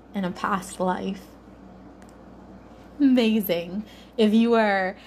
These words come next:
uh, this humble churchgoer who did no wrong, fed the homeless, a beautiful person, every time you get weighed in this lifetime,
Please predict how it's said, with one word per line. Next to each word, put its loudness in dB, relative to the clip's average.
uh, 0
this -6
humble -2
churchgoer 0
who -2
did -4
no 2
wrong, -2
fed -4
the 0
homeless, -2
a 0
beautiful -2
person, -4
every 2
time 2
you 4
get 4
weighed -4
in -2
this -4
lifetime, -4